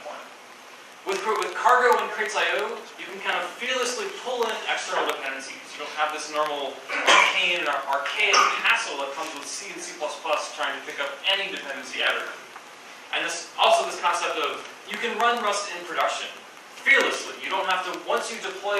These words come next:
it, you don't have to worry about these site faults, these crashes, these weird things that are very difficult to debug. All of, there's this common meme that once your pro-, once your Rust program compiles, it's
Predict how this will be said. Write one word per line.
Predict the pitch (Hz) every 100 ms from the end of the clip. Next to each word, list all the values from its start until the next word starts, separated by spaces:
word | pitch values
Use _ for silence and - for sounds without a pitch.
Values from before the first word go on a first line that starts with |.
| 196
it, | 190
you |
don't | 180 170
have | - -
to | 156
worry | - 170 156
about | 147
these | 143 -
site | - -
faults, | - - - -
these | - - -
crashes, | - - - - -
these | 262 - -
weird | - - 175
things | 165
that | 160 147
are | - -
very | - 190
difficult | 190 - -
to | -
debug. | - - - - - - - - -
All | - - 202 - -
of, |
there's | 160 165
this | 160 -
common | 202 190 185
meme | 202 254 -
that | 160 135 - - - - -
once | 285 226
your | 208
pro-, | 196 196 -
once | 247 -
your | - 180
Rust | 185 -
program | 160 165 - -
compiles, | - 196 - 151 - - - -
it's | 156